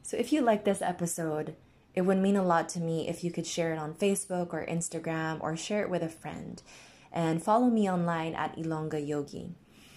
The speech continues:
I hope this is a reminder to just slowly take baby steps to finally breaking down those walls and learning to open up to people once again. Don't be afraid.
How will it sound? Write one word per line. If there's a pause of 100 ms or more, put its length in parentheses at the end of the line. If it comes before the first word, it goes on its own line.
(480)
I
hope
this
is
a
reminder
to (440)
just
slowly (580)
take
baby
steps
to
finally
breaking
down
those
walls
and
learning
to
open
up
to (540)
people
once
again. (180)
Don't
be
afraid.